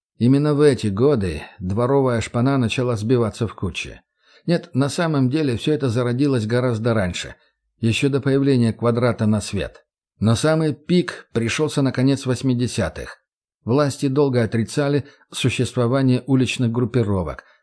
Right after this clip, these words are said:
а когда, наконец, заострили внимание на проблеме, было уже слишком поздно. Вчерашние пацаны стали реальной силой, с которой приходилось считаться.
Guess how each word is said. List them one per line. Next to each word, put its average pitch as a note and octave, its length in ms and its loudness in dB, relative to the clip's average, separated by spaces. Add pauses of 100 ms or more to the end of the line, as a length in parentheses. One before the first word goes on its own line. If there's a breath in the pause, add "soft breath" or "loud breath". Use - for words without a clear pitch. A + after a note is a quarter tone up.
(160 soft breath)
а G#2+ 100 -2
когда, B2 280 0
наконец, B2+ 580 0
заострили A#2 640 2
внимание A2+ 500 4
на G2+ 100 4
проблеме, G2 640 -2 (200)
было C#3+ 360 6
уже B2+ 260 4
слишком A#2 480 0
поздно. F2 500 -2 (440)
Вчерашние D3 560 -2
пацаны C#3 480 -2
стали C#3 320 -2
реальной C3 480 2
силой, A2+ 500 0 (260 soft breath)
с - 120 -14
которой A#2+ 360 -2
приходилось A#2 720 0
считаться. - 680 -4